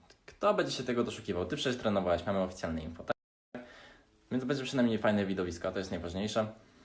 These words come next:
Mm, no, a jeżeli hejter chce, no to, no to jak chcesz, to możesz coś tam wspomnieć, że wtedy miałem właśnie takie troszeczkę zaniki pamięci. A jeszcze jedno, jeżeli miałbym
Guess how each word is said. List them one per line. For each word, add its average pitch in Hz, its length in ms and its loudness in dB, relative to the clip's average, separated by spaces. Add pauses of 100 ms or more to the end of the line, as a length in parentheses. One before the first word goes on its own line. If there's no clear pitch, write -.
(220)
Mm, 101 760 0 (480)
no, 92 180 4
a 101 80 4
jeżeli 196 240 4
hejter 196 360 4
chce, 160 240 8
no 139 120 6
to, 110 360 6 (600)
no - 160 -10
to 151 60 -4
jak - 80 -4
chcesz, 117 160 -6
to - 80 -2
możesz 92 200 0
coś 87 120 -6
tam 85 140 -4
wspomnieć, 90 400 -2
że 87 80 -6
wtedy 90 220 -4
miałem 87 320 0
właśnie 85 220 -6
takie 82 280 -8 (520)
troszeczkę 95 500 -2 (220)
zaniki 104 360 0
pamięci. 80 400 -6 (1500)
A 135 160 6
jeszcze 143 400 2
jedno, 90 300 -2
jeżeli 147 500 -2
miałbym 151 460 0